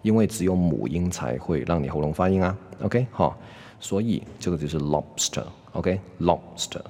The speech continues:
那所以今天的小总结就是 B 跟 P 的特点，哎，他们两个都会像是闭嘴，其实很，这我觉得非常接近，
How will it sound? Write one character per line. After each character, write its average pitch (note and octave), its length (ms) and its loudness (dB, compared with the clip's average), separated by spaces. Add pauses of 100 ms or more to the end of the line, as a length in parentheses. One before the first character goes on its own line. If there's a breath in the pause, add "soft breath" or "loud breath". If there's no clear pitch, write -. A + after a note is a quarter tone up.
(220)
那 G2 180 2 (240)
所 - 160 -4
以 B2+ 160 0
今 A#2 180 0
天 A2+ 200 2
的 E2+ 120 4
小 D2+ 220 -4
总 - 200 -4
结 A#1 140 -6
就 D#2 160 -6
是 - 200 -6 (480)
B B2 180 2
跟 A#2 220 -2
P A2+ 260 -2
的 - 80 -2
特 - 240 -4
点， - 160 -4 (1040 loud breath)
哎， D2 240 0
他 - 160 0
们 C3 80 4
两 C#2 160 2
个 C#2+ 60 -2
都 D#2+ 120 0
会 D#2 240 0 (600)
像 F#2 180 0
是 F2 160 -4
闭 F#2+ 140 0
嘴， - 180 -8
其 - 180 0
实 D3 80 4
很， F#2+ 320 -2 (320)
这 G2 180 -2
我 E2 160 0
觉 E2+ 120 0
得 G2 80 2
非 G#2 280 0
常 C2 220 -2
接 - 220 -4
近， - 180 -4